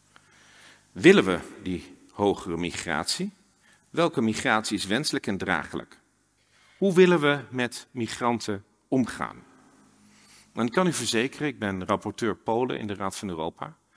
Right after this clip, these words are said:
En ja, in Polen zijn er wel eens vragen over hoe wij met migranten omgaan. En ik heb heel veel kritiek op de rechtsstaat in Polen. Maar die vragen van die regering, die zijn vaak terecht.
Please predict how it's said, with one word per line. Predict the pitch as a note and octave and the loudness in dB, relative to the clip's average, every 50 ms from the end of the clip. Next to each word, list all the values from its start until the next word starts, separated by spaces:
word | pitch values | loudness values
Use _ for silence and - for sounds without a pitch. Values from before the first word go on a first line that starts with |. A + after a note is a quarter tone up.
| _ _ _ _ _ _ _ _ _ | _ _ _ _ _ _ _ _ _
En | - C#3 | -6 -2
ja, | D#3 F3+ F#3+ G#3 - F#2 - - | -2 0 0 -2 -4 -6 -8 -10
in | C#3 C#3 | -8 -4
Polen | - E3+ D#3 C3 A2 G#2+ | -2 0 0 0 0 0
zijn | D#3 D3+ C#3+ | 0 0 0
er | B2+ | 0
wel | A2+ A2 | -2 -2
eens | G#2+ - | -2 -2
vragen | - - C#3+ B2 A#2 G#2+ - G#2 | -4 -4 -2 -2 -2 -2 -4 -6
over | G2+ G2 G#2+ | -4 -4 -2
hoe | A#2 B2 A2+ | -2 -2 -2
wij | A2 | -2
met | G#2 G#2 F#2+ - | -4 -4 -6 -6
migranten | A#2 G2+ - - A2+ A#2 A2 - A#2+ | -8 -10 -8 -6 -6 -6 -4 -6 -6
omgaan. | C#3+ C#3 B2+ - - F2+ D#2+ - _ _ _ _ _ _ _ _ _ _ _ _ _ _ _ _ _ _ | -8 -8 -8 -10 -10 -10 -12 -12 _ _ _ _ _ _ _ _ _ _ _ _ _ _ _ _ _ _
En | - - | -8 -6
ik | B2 A#2 | -2 -2
heb | C3 G#2+ | 0 2
heel | D3 E3+ F3 | 4 4 4
veel | E3+ C3+ | 2 0
kritiek | A#2 - - B2+ D3+ D3 - | -4 -8 -8 -6 -6 -6 -6
op | B2+ A#2 | -6 -4
de | C3+ | -4
rechtsstaat | A#2 C3+ D3+ C#3+ - - - A#2+ - - | -2 -2 -2 -2 -4 -4 -6 -6 -6 -6
in | C3 A2 | -6 -6
Polen. | - - C3+ D#3 F3 G3 A3 - _ _ _ _ _ _ _ _ _ _ _ _ _ _ - - _ _ | -4 -4 -4 -4 -4 -8 -10 -12 _ _ _ _ _ _ _ _ _ _ _ _ _ _ -20 -20 _ _
Maar | - A2+ A2 | -2 0 0
die | A2 G#2 | 0 0
vragen | - D#3 D3+ D3 B2+ B2+ | 0 0 0 -2 -2 -4
van | A2 B2 B2 | -6 -4 -2
die | B2 B2 A#2+ | -2 -2 0
regering, | A#2+ A2+ - - C#3+ C#3+ D#3 D#3 F3 F#3+ F#3 F#3 - _ _ _ _ _ _ - | -2 -2 -2 -2 0 0 0 -2 -4 -6 -8 -8 -12 _ _ _ _ _ _ -8
die | A2+ G#2+ | -6 -4
zijn | G#2+ A#2 A2 A2+ | -2 0 0 0
vaak | A2 B2+ C3 - - - - - _ _ _ _ _ _ _ - | 0 -2 -2 -2 -4 -6 -10 -20 _ _ _ _ _ _ _ -6
terecht. | - B2 G#2+ A2+ G2+ - - - - - | -4 -4 -2 -2 -4 -6 -8 -12 -18 -20